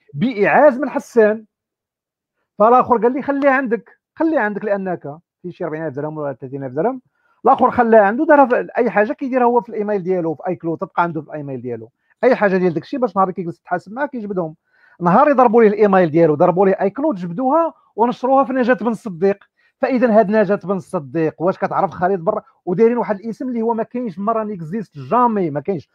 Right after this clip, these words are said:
ودايرين ليها مقال فيه سبري سميتو نجاة بن الصديق. هاد نجاة بن الصديق كتبت مقالا يتيما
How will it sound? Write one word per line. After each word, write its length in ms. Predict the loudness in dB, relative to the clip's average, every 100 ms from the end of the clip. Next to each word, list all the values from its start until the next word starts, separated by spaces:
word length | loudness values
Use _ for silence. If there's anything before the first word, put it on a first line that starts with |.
| _ -4
ودايرين 300 | 2 2 4
ليها 160 | 2
مقال 480 | 4 0 0 -2 -2
فيه 140 | -4 -6
سبري 300 | -8 -12 -10
سميتو 220 | -8 -6
نجاة 180 | -4 -6
بن 140 | -8
الصديق. 480 | -10 -10 -6 -4 -4 _ _ _ 0
هاد 140 | 2
نجاة 220 | 4 2
بن 160 | 0 -4
الصديق 360 | -8 -8 -8
كتبت 480 | -4 -4 0 0 -2
مقالا 840 | -2 -4 2 4 6 8 6 4 2
يتيما 1000 | 0 0 -4 -4 -2 -2 -2 -2 -4